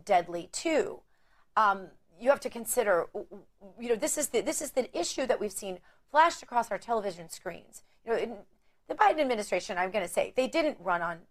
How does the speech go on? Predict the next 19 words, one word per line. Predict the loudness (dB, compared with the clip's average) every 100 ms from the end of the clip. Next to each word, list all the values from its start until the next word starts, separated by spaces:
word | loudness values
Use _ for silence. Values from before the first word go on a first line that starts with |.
| _ _
human | -10 -8
trafficking. | 0 0 0 -8 -8 -2
They | 2
almost | 2 0 -4
never | 0 2 2
mention | -2 -8 -4
it. | -4 -4 _ _ -2
It's | 2
never | 4 2
been | 2
a | -2
tenet | -8 -6 -4 -4 -6 2
of, | 2 2 -2
uh, | 0 2
uh, | 2
of | 2 -2 2
any | 0 2
of | -4 0
their | 2 2 2 -2 -10